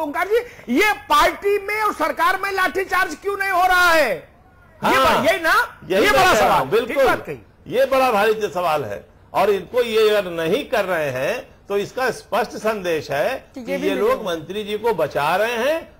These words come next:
Speaker 2: मंत्री जी के साथ हैं।
Speaker 1: राकेश त्रिपाठी, जैसे मैंने उदाहरण दिया था अमित शाह चाह ले तो भाजपा का कोई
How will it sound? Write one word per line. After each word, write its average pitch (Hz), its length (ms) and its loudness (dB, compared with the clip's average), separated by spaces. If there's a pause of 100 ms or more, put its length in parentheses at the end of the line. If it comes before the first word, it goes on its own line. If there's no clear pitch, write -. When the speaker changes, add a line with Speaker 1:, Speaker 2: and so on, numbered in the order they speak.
Speaker 2:
मंत्री 185 340 -4
जी 185 120 -8
के 180 140 -6
साथ 180 360 0
हैं। - 120 -18 (760)
Speaker 1:
राकेश 254 300 -4
त्रिपाठी, 277 580 -4 (1600)
जैसे 262 240 -4
मैंने 311 180 -6
उदाहरण 285 360 -4
दिया 277 220 -6
था 285 160 -4
अमित 277 180 -8
शाह 269 340 -6 (220)
चाह 233 240 -2
ले 190 200 -10 (840)
तो 320 80 -8
भाजपा 254 520 -6
का 302 180 -8
कोई 269 460 -10